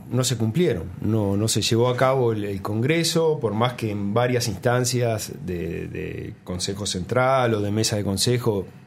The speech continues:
pusimos el tema arriba de la mesa, eh, tratamos de involucrar a otra gente para que se hiciera,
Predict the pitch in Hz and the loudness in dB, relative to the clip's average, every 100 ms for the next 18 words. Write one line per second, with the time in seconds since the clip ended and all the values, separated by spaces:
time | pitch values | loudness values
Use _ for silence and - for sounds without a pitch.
0 | - - - - 98 - 127 123 117 104 | -20 -20 -20 -8 -6 0 0 0 0 -2
1 | 113 113 107 101 104 101 101 127 151 143 | 0 0 0 0 -2 0 0 2 0 2
2 | 139 143 - - - - 95 92 98 101 | 0 -2 -8 -18 -20 -10 -8 -6 -4 -4
3 | 104 113 110 104 101 95 92 - - - | 0 0 0 -2 -2 -2 -4 -6 -12 -18
4 | - 98 95 92 113 127 117 110 101 127 | -8 -6 -4 -2 0 2 0 -2 -2 0
5 | 123 117 95 95 92 90 - 92 127 139 | 0 -2 -2 -4 -6 -6 -6 -4 -2 0
6 | 151 165 | 0 -2